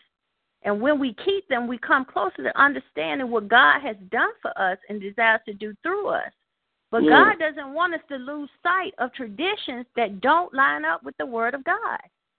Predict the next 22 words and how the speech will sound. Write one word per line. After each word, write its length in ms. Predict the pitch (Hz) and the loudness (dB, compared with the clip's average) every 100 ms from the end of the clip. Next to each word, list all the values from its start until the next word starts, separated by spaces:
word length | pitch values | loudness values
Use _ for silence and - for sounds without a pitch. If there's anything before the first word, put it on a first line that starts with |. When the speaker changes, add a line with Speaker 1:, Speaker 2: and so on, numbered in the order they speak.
| - | 0
Speaker 2:
Mm. 460 | 170 160 143 135 131 _ - | 4 4 4 0 -6 _ -4
Speaker 1:
God's 380 | 208 294 403 403 | 4 6 6 2
concern 640 | - 330 - 370 359 330 | -6 -18 -12 -8 -6 -8
is 120 | 262 240 | -10 -12
that 300 | 254 240 220 _ _ _ - | -8 -6 -8 _ _ _ -12
we 260 | 269 359 | -8 -6
get 220 | 359 - - - | -6 -10 -6 -2
so 200 | 330 294 | -2 -2
caught 420 | - - 320 302 | -4 0 2 4
up 180 | 294 - | 2 0
into, 520 | 262 254 - 277 233 220 - | -6 -8 -6 -6 -6 -8 -6
"Let's 320 | 214 254 262 - | 2 4 4 0
follow 300 | 262 247 233 | 2 2 2
tradition." 680 | 220 - 202 233 233 - - _ _ _ - | -4 -10 -6 -4 -4 -8 -16 _ _ _ -8
But 120 | 214 | 2
are 120 | 214 | 4
you 160 | 214 196 - | 4 -2 -2
following 360 | 220 214 208 196 | 2 2 0 -6
the 80 | |
Word 260 | 190 190 185 | -4 -2 -2
of 100 | 180 | -2
God? 380 | 185 160 - | -2 -2 -2